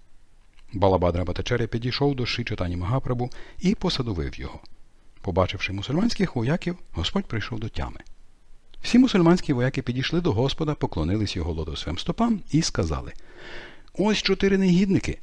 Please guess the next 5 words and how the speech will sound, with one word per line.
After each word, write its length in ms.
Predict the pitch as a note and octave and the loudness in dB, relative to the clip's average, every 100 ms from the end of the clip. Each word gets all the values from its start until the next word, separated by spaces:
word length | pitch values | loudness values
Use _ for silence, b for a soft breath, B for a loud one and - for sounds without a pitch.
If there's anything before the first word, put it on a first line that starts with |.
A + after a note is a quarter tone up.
| - | -12
Ці 260 | - - A#3 | 2 6 8
негідники 640 | A3+ C#3+ C3+ G#2+ A#2 E3+ | 8 8 6 4 2 0
напоїли 540 | C#3 B2+ - G#2 G2+ F#2+ | 2 0 2 0 2 2
тебе 240 | F#2 E2+ | 0 0
тутурою. 580 | F2 G#2 - A#2+ G2+ - | 0 -4 -2 -2 -2 -6